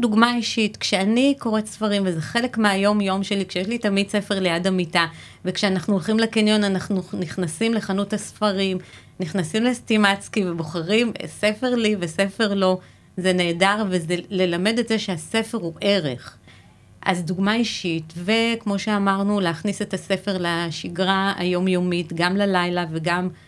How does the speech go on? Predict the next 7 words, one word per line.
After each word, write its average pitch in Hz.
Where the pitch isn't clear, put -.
אה, 180
למהלך 175
היום. 165
אני 214
תלמידה 190
של, 208
אה, 175